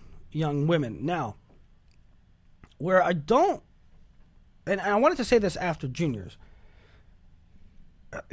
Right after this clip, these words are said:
Greco, guys, <laughs> it is its own sport. It is a different sport. It is, you can call it wrestling, or, and it is associated maybe somehow, but it is so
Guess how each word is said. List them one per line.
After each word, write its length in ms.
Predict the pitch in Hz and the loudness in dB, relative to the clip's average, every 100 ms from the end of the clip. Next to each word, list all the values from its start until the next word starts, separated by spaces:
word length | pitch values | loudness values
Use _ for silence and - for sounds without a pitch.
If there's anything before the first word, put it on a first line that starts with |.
| 180 | -10
Greco, 760 | 160 349 415 294 214 180 160 - - - | -4 -2 4 6 6 4 0 -8 -20 -8
guys, 560 | - 180 170 165 151 147 - - | 0 2 2 0 -2 -8 -20 -16
<laughs> 1160 | - - - - - - - - - - - - | -14 -12 -12 -14 -20 -20 -20 -20 -20 -20 -16 -4
it 140 | 349 | 2
is 280 | 403 381 269 | 2 2 -2
its 260 | - 208 - | -4 -4 2
own 280 | 226 226 | 4 4
sport. 560 | 196 - - 117 101 - | 0 -4 -8 -8 -10 -10
It 140 | - 320 | -4 0
is 160 | 359 | 0
a 60 | 208 | 0
different 580 | 123 - 196 226 185 131 | -4 -2 -2 0 -2 -4
sport. 480 | - 135 110 85 - | -8 -8 -10 -10 -8
It 120 | 262 | -4
is, 220 | 330 233 | -2 -2
you 120 | 196 330 | -2 -2
can 180 | 208 | -2
call 340 | 139 - 254 320 | -4 4 6 6
it 100 | 247 | 4
wrestling, 680 | 262 269 - 294 277 277 247 - - - - | 0 -2 -2 -2 0 -4 -8 -18 -20 -20 -4
or, 560 | 202 180 165 160 143 - - - - _ - - - - - | 0 4 4 2 0 -6 -20 -20 -20 _ -20 -20 -20 -20 -12
and 160 | 190 226 | -4 -2
it 80 | 311 | 0
is 360 | 202 143 117 - - - | 0 0 -6 -14 -20 -12
associated 1160 | 147 - - - 226 392 - 285 294 294 269 170 | -10 -6 -4 -2 0 0 0 -2 0 0 -2 0
maybe 380 | 214 269 254 208 | 2 2 0 -4
somehow, 640 | - 220 233 226 226 226 - - - - - - | -2 0 2 2 2 -2 -6 -20 -20 -20 -18 -4
but 100 | 262 | 0
it 100 | 381 | 2
is 160 | 415 - | 0 0
so 800 | - - 254 262 254 254 254 | 0 6 8 12 10 10 4